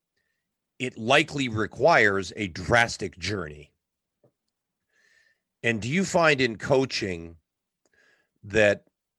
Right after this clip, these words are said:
perhaps a lot of people aren't prepared for the brutality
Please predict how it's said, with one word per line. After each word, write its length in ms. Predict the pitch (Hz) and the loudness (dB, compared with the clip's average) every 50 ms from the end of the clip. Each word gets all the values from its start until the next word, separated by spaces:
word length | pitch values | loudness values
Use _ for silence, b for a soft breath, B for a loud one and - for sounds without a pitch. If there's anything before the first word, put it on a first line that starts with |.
| _ _ _ - | _ _ _ -10
perhaps 460 | 113 110 98 104 127 135 135 - - | -8 -6 -2 2 2 2 2 0 -2
a 40 | 127 | -2
lot 300 | 113 113 117 127 147 160 | 2 4 4 4 4 4
of 180 | 143 - - | 2 -4 -8
people 540 | - - 156 151 131 - 131 113 104 107 - _ - | -14 -10 -8 -8 -6 -4 -2 -2 -2 -2 -4 _ -2
aren't 280 | 131 131 143 180 175 _ _ - | 2 2 2 2 0 _ _ -16
prepared 1080 | - - 135 107 - - - - - 143 143 143 131 117 104 95 90 87 85 85 - - _ _ _ _ _ _ _ _ _ _ _ _ _ _ _ _ _ _ _ _ _ _ _ _ _ _ _ | -14 -12 -12 -12 -10 -6 -4 0 2 4 4 6 4 4 2 2 0 -2 -4 -8 -12 -20 _ _ _ _ _ _ _ _ _ _ _ _ _ _ _ _ _ _ _ _ _ _ _ _ _ _ _
for 280 | - - - 123 113 | -14 -8 -4 -4 -2
the 160 | 98 113 110 | -2 -2 -2
brutality 1160 | 98 85 101 104 113 120 110 - - - - 139 147 147 147 143 123 104 92 78 76 76 - | -2 -4 -6 -4 -4 -4 -2 -2 -2 0 2 4 4 4 4 4 2 2 -2 -4 -6 -10 -14